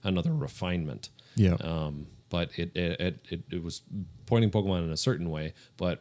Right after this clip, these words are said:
Speaker 1: really Sword and Shield is like, these are what the games are gonna be about. And,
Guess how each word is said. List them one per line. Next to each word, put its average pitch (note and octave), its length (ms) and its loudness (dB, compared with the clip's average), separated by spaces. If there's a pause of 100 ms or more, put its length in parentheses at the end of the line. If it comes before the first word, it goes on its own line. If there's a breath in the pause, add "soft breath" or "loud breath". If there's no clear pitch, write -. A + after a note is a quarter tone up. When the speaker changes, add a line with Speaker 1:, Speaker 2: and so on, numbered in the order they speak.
Speaker 1:
really F#2+ 440 4
Sword F2+ 280 2
and E2 100 -2
Shield E2+ 300 -2
is D#2+ 180 -4
like, D#2+ 400 -6 (1700 soft breath)
these F#2+ 240 4
are F2 40 0
what E2+ 140 -2
the F2+ 60 -4
games E2 300 -2
are E2 40 -4
gonna D#2+ 160 -4
be D2+ 120 -6
about. C#2+ 340 -8 (460)
And, D#2 360 -6